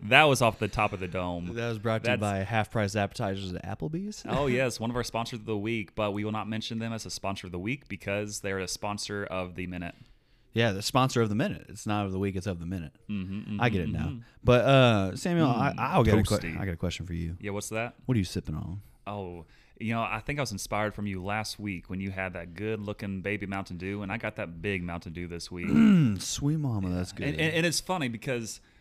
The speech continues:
Speaker 1: Mountain Dew, it's what you would consider a vending machine product. And as some people might know, I don't know if we've discussed it on the podcast, but Dane might or might not work for a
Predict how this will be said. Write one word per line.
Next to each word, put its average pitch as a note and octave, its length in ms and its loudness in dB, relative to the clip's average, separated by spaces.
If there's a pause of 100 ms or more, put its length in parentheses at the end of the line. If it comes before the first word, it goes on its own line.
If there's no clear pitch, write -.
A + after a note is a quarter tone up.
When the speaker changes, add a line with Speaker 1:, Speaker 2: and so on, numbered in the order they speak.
(220)
Speaker 1:
Mountain D3 440 -4
Dew, G2+ 280 -2
it's A#2 440 -6
what B2 220 -2
you A2+ 100 -2
would A2 120 -4
consider F#2+ 720 -4
a F2+ 320 -6
vending G2+ 420 -6
machine F#2 460 -8
product. D#2+ 560 -12 (540)
And G#2+ 420 -2
as A#2+ 480 0
some A#2+ 300 -4
people C3+ 240 0
might A#2+ 200 -2
know, F#2+ 280 -4
I G#2+ 80 -4
don't G#2+ 100 -4
know G2+ 80 -6
if G2 100 -6
we've G2+ 100 -8
discussed G2 420 -8
it F#2+ 100 -12
on F#2+ 240 -6
the F#2 100 -6
podcast, G#2 560 -6
but G#2 140 -10
Dane G#2+ 420 -2 (380)
might G#2+ 300 2
or A2 80 2
might G#2+ 180 0
not G#2 220 -2
work A#2 260 -2
for G#2+ 260 -2
a G2 640 -4